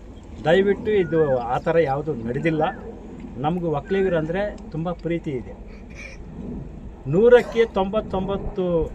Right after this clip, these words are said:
ಪರ್ಸೆಂಟ್ ಒಕ್ಕಲಿಗರ ಜೊತೆಯಲ್ಲಿ ನಾವು ಇದ್ದೀವಿ, ಅವ್ರ ಜೊತೆಯಲ್ಲಿ ನಾವು ಇದ್ದೀವಿ, ನಮ್ಮ ಜೊತೆಯಲ್ಲಿ ಅವರು ಇದ್ದಾರೆ. ಕೆಲವರು ಅಷ್ಟೇ, ಕೆಲವರು ಒಕ್ಕಲಿಗರು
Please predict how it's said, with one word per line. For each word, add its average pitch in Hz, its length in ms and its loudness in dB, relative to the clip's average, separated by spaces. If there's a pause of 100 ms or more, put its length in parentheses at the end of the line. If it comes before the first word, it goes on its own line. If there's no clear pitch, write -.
(140)
ಪರ್ಸೆಂಟ್ 180 500 0
ಒಕ್ಕಲಿಗರ 170 480 -2
ಜೊತೆಯಲ್ಲಿ 165 420 -2
ನಾವು 160 260 0
ಇದ್ದೀವಿ, 165 340 -2
ಅವ್ರ 143 160 -4
ಜೊತೆಯಲ್ಲಿ 175 440 -2 (760)
ನಾವು 185 220 6
ಇದ್ದೀವಿ, 202 260 2
ನಮ್ಮ 180 220 -2
ಜೊತೆಯಲ್ಲಿ 185 340 2
ಅವರು 180 160 4
ಇದ್ದಾರೆ. 135 380 0 (720)
ಕೆಲವರು 240 420 12
ಅಷ್ಟೇ, - 500 0 (440)
ಕೆಲವರು 202 420 4
ಒಕ್ಕಲಿಗರು 156 680 -2